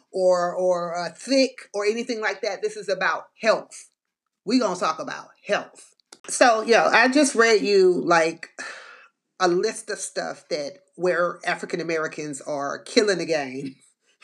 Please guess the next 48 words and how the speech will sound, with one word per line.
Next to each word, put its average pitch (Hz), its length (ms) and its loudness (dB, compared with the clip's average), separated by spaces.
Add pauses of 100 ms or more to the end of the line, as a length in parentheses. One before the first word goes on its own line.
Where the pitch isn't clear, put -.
(120)
And 233 180 4
I, 233 160 0 (100)
and 214 140 -4
I 262 140 -2
don't 233 240 0
mean 202 160 -6
that 185 160 -8
in 170 160 -10
a 165 40 -14
good 165 260 -12
way. 139 240 -14 (280)
I 220 180 2
mean, 185 260 -2
we 190 180 -6
killing 185 400 -2
the 156 80 -10
game. 170 480 -4 (280)
We 214 240 -6
are 180 220 -2
so 254 480 -2
high 254 360 -2
up 233 220 -4
there, 151 380 -10 (240)
it 185 160 0
is 175 240 -2
ridiculous. 165 960 -6
This 170 200 -12
is 147 140 -16
not 185 360 2
something 214 480 -2
where 190 140 -2
we 190 160 -6
want 294 400 -4
to 302 100 -4
be 233 140 -4
winning, 190 460 -4 (160)
but 208 160 -2
we 262 120 6
winning 240 360 2
in 180 120 -2
this. - 420 -6 (720)
We 262 160 2
winning 247 340 2
in 190 300 -4
obesity. 185 560 -2
We 226 180 2
winning 240 340 0
in 185 260 -4